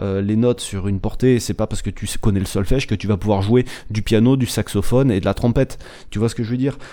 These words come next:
Euh, connaître le solfège, ça fait pas de toi un bon, euh, musicien sur un instrument. Et les paris sportifs, c'est pareil. D'accord ? Donc tout ça,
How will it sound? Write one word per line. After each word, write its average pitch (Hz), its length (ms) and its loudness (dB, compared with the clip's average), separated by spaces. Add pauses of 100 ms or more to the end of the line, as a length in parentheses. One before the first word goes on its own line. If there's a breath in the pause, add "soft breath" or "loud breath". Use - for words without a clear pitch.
(160 loud breath)
Euh, - 20 -6
connaître 120 340 2
le 120 40 0
solfège, 123 560 2
ça 110 160 -4
fait 117 160 0
pas 123 160 0
de 110 100 2
toi 127 340 -2
un 107 100 0
bon, 117 340 0
euh, 98 400 0
musicien 113 640 2
sur 120 260 -4
un 110 100 0
instrument. 123 500 -2
Et 107 40 -6
les 101 80 0
paris 98 220 -6
sportifs, - 340 -8
c'est - 140 -8
pareil. 95 340 -8 (240)
D'accord ? 156 320 -4 (380 loud breath)
Donc 117 240 0
tout 156 100 -6
ça, - 400 0